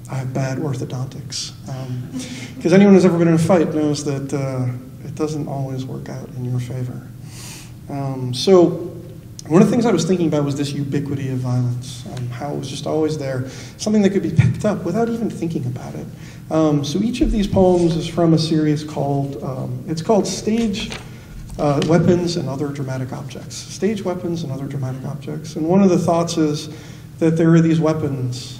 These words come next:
um, that are around us all the time, but without thinking, we don't even see them in our daily lives. Um, and so these objects are all taken from what might be on a Greek tragic stage,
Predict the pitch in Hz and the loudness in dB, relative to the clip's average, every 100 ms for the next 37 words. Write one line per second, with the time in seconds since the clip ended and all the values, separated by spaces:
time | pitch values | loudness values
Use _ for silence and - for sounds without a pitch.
0 | - 139 135 131 127 123 151 151 151 160 | -12 -8 -6 -6 -6 -2 2 4 4 4
1 | 156 147 156 147 143 - 147 139 139 135 | 2 0 0 0 0 -2 -2 0 -2 -2
2 | 131 131 - - 156 170 175 - 170 160 | -4 -6 -12 -4 2 4 4 4 0 0
3 | 127 131 143 147 139 135 - 127 127 123 | -2 0 2 2 0 -4 -4 -4 -2 -2
4 | 127 127 127 127 127 131 131 127 - - | -2 -4 -6 -8 -8 -8 -10 -10 -12 -14
5 | - - - - - 151 147 143 139 135 | -14 -16 -18 -14 -4 0 2 0 -2 -2
6 | 160 160 170 165 226 196 170 170 160 180 | 0 2 4 4 4 4 4 2 2 2
7 | 156 156 156 160 160 143 - 151 147 143 | 4 4 4 2 2 0 0 0 0 0
8 | 139 139 160 160 156 160 165 - 151 151 | 0 2 2 2 2 4 4 4 0 0
9 | 147 143 139 139 147 160 - - - - | 0 -2 -4 -4 -2 -2 -6 -12 -16 -16
10 | - - - 156 147 139 123 123 - 120 | -18 -16 -4 0 0 -2 -6 -8 -8 -6
11 | 110 - - | -8 -10 -14